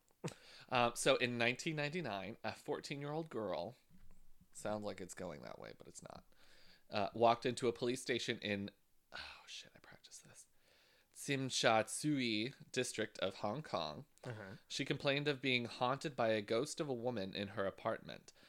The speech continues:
Speaker 2: a woman that she had helped torture. The
Speaker 1: Wait,
Speaker 2: attendant
Speaker 1: wait, wait. She helped torture this woman that is now haunting her.
Speaker 2: Yes.
Speaker 1: Okay.
Speaker 2: The attending officers were baffled, but with the information of the torture, they decided to pursue the young girl's allegations.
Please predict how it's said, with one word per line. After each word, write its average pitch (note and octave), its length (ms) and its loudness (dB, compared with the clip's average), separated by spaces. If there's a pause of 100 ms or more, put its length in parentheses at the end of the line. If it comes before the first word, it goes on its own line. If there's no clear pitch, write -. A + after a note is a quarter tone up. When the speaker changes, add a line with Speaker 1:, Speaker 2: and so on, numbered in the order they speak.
(160)
Speaker 2:
a B2 80 2
woman B2 560 6
that - 240 2
she A#2+ 500 0 (200)
had A2+ 160 -2
helped - 360 -6
torture. B1+ 640 -8 (1200)
The A#2+ 100 0
Speaker 1:
Wait, B2 120 2
Speaker 2:
attendant F3 260 8
Speaker 1:
wait, D#3 60 10
wait. C3+ 160 6 (460)
She G3 340 2
helped G3+ 240 6
torture F#3 300 2
this D3+ 220 -2
woman D#3 260 2
that B2+ 120 2
is B2 160 0
now C3+ 180 4
haunting A#2 420 -2
her. F2 260 -10
Speaker 2:
Yes. - 420 -10
Speaker 1:
Okay. D#3 440 2 (840)
Speaker 2:
The C3 100 4
attending F3 360 4
officers C#3 480 4
were B2+ 100 2
baffled, G#2+ 520 2
but - 140 0
with G#2 120 -4
the A#2+ 100 -2
information B2 460 -2
of G#2 80 -6
the G2+ 60 -2
torture, G#2+ 640 -4 (360)
they G2+ 200 2
decided G2 460 -4
to - 80 -10
pursue G#2 440 -6
the F#2+ 100 -6
young F#2 240 -6
girl's E2+ 300 -8
allegations. D#2+ 960 -10